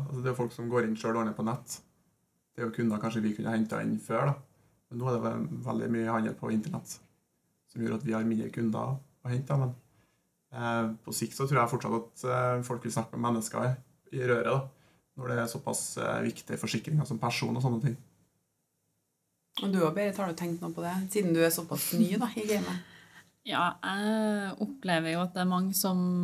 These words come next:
Speaker 3: synes det er veldig greit å få prate med et menneske, og som synes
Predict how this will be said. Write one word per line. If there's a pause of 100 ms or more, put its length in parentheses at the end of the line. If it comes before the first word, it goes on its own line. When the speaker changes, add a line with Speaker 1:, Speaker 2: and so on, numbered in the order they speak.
(380)
Speaker 3:
synes
det
er
veldig
greit
å (760)
få
prate
med
et
menneske, (400)
og
som
synes